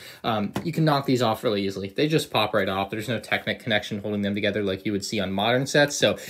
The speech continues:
that's just one small downside of it, is that you can easily knock them off, but obviously you can put them back on just as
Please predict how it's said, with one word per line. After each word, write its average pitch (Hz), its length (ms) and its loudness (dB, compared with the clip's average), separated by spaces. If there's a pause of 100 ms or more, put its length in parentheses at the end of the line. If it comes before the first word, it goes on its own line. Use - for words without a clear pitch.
(160)
that's 135 200 4
just 131 200 2
one 110 260 2
small 104 480 0
downside 104 640 0
of 113 160 -2
it, 110 100 2
is - 100 -8
that 104 100 -2
you 107 100 -6
can 139 380 0
easily 135 360 0
knock 127 240 -2
them 127 140 0
off, 123 200 -4
but 131 100 4
obviously 113 300 -2
you 104 40 -8
can 104 120 -8
put 113 140 -6
them 101 140 -2
back 95 240 -2
on 98 220 -2 (320)
just 101 380 0
as 104 200 -4